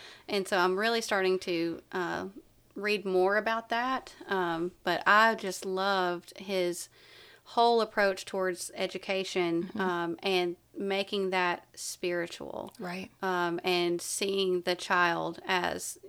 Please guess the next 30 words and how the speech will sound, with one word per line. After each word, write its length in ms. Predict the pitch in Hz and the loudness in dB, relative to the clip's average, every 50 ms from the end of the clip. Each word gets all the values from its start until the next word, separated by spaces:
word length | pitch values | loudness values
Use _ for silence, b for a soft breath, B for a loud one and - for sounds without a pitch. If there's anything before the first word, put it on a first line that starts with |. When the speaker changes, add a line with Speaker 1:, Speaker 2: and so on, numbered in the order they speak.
| - - | -10 -6
Speaker 1:
you 140 | 202 185 | -4 -4
know, 100 | 170 175 | -4 -4
this 220 | 170 - 180 185 - | -4 -4 -4 -4 -4
spiritual 640 | - - - - 233 254 269 269 - - 277 247 208 | -6 -6 -6 -6 -4 -4 -4 -6 -6 -8 -8 -8 -6
being 560 | - 226 240 262 262 208 - - 180 180 - - | -8 -8 -6 -4 -4 -4 -4 -6 -8 -10 -4 0
that, 200 | 185 175 165 175 | 2 2 2 2
Speaker 2:
Right. 120 | 226 226 b b b b b b b - | -2 -6 b b b b b b b -6
Speaker 1:
um, 480 | 208 196 190 185 175 175 180 180 190 - - _ _ _ _ _ _ _ | -4 0 2 2 2 2 0 -2 -4 -8 -14 _ _ _ _ _ _ _
you 120 | - 208 185 | -4 -2 0
know, 200 | 170 170 175 - - | 0 -2 -4 -6 -8
we're 460 | 220 185 196 196 202 202 196 - - _ 196 | -4 -2 0 2 2 2 0 -2 -6 _ -16
granted 500 | 180 - 170 180 185 214 233 226 208 - | -14 -4 -2 0 0 0 0 -2 -4 -6
this 140 | 190 185 - | -6 -6 -6
opportunity 760 | 190 185 - 190 185 - - 202 202 196 185 175 165 165 180 - | -8 -8 -8 -10 -8 -4 -4 -2 -2 -2 -4 -4 -6 -6 -8 -8
to 160 | - - 190 185 | -10 -10 -10 -10
foster, 720 | - - 185 180 - - - - 185 170 160 165 175 b b b b b b b b b | -6 -2 -2 -2 -2 -2 -2 -2 0 0 0 0 -2 b b b b b b b b b
you 100 | 202 190 | -4 -4
know, 220 | 180 175 170 - - - | -4 -4 -4 -8 -10 -14
what 380 | - - - 202 202 220 226 | -16 -16 -10 -2 -2 0 2
it 100 | 247 202 | 2 2
is 220 | 208 233 254 254 - | 4 2 2 2 2
to 100 | - 226 | 0 0
live 280 | 190 208 220 233 226 220 | 2 4 4 4 4 4
in 80 | 208 190 | 2 2
this, 240 | 185 196 - - - | 2 2 0 -4 -10
this 280 | - 196 202 190 190 - | -6 -4 -4 -4 -2 0
life, 280 | 190 208 262 240 226 | 2 2 2 2 0
this 180 | - - - - | -2 -4 -4 -2
matrix, 560 | 185 190 220 - - - 160 - - - - - - | -4 -4 -4 -4 -4 -4 -4 -4 -6 -10 -12 -6 -2
um, 420 | 190 180 175 170 165 170 175 180 | -2 0 0 0 -2 -4 -4 -6